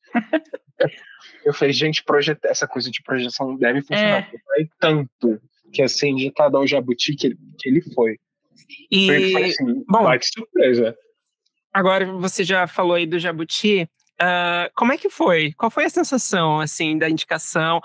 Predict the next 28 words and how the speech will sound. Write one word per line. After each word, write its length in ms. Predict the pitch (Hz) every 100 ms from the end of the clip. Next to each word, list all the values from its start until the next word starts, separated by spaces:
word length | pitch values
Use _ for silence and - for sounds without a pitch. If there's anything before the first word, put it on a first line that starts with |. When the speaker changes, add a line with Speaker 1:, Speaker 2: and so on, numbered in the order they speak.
| - -
Speaker 3:
O 40 |
que 100 | 220
que 60 | 220
você 200 | 220 220
acha 280 | 196 -
que 140 | - 202
abre 240 | 180 170
portas 680 | - 185 170 170 165 - 156
a-, 280 | 160 139 -
agora? 680 | 151 147 151 156 156 156 156 - -
Porque, 160 | -
assim, 340 | 554 403 202 180
se, 180 | 214 208 -
que 100 | 269
nem 100 | 269
você 200 | 415 415
falou, 360 | 466 427 165 151
se, 360 | - 208 196
se 220 | 220 - 508 480
você 240 | 381 -
botou 360 | 269 208 233 247
uma 140 | 233
cena 380 | 233 - 160 156
lá 200 | 151 143
que 180 | 143 -
a 60 | 170
protagonista 800 | - 175 180 170 160 - 160 - - _
escorrega 640 | 262 - 269 202 160 147